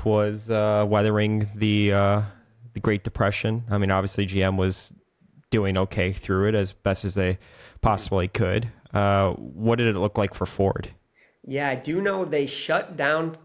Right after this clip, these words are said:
Speaker 2: production completely for, I believe, close to a year in nineteen twenty-seven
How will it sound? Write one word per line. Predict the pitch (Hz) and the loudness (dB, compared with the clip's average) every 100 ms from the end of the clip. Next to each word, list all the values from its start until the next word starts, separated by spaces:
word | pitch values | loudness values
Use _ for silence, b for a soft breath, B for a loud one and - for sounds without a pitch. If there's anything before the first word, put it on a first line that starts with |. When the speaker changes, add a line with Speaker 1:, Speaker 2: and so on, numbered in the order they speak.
| _ | _
Speaker 2:
production | - 143 135 135 143 | -6 0 -2 -2 -6
completely | 139 127 - 151 147 127 | -6 -8 -6 -4 -4 -6
for, | - 135 | -2 -2
I | 120 | -2
believe, | 123 123 147 165 160 | -4 -6 -6 -8 -6
close | 147 143 | -4 -4
to | - 131 | -4 -6
a | |
year | 120 131 135 131 | -4 -2 0 -2
in | 127 | -2
nineteen | 123 123 - 127 | -4 -4 -6 -8
twenty-seven | 135 123 - 123 131 160 | -6 -6 -4 -4 -4 -6